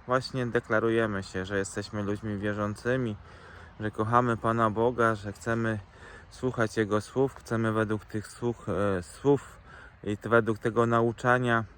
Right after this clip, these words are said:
żyć, ale często swoim zachowaniem, swoim postępowaniem, swoją, e, decyzją, czy to właśnie względem najbliższych, czy to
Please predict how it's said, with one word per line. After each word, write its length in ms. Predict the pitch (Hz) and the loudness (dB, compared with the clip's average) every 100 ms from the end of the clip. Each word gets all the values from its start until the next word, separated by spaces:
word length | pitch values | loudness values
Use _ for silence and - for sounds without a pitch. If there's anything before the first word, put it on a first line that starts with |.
| - 110 | -8 -6
żyć, 460 | 110 117 147 - - - - - - - - - | -2 0 0 0 -12 -20 -20 -20 -20 -20 -20 0
ale 520 | 131 127 131 131 131 - | 6 8 8 8 4 2
często 460 | 156 160 - 147 | -2 -2 -2 -4
swoim 460 | - - 175 143 110 | 0 6 6 6 2
zachowaniem, 680 | 104 101 101 98 92 87 92 | 0 0 0 0 -2 -4 -8
swoim 460 | - 156 160 139 | 0 4 4 2
postępowaniem, 960 | 113 101 - 104 101 101 98 98 95 98 | -2 -6 -4 -4 -2 0 0 0 -2 -6
swoją, 560 | - 165 160 139 120 113 - - - - - - | -4 2 4 4 0 -4 -14 -20 -20 -20 -20 -2
e, 200 | 110 104 | 2 4
decyzją, 840 | 110 113 - 175 180 120 104 92 | 4 2 2 2 2 0 0 0
czy 160 | - 104 | -6 -4
to 140 | 110 | -2
właśnie 360 | 107 110 - 110 | 0 0 -2 -8
względem 540 | 110 117 120 113 117 | -2 0 2 2 2
najbliższych, 800 | 117 120 110 151 165 - 131 117 | 2 0 0 -4 -4 -4 -6 -4
czy 140 | - 110 | -8 -2
to 240 | 104 | 0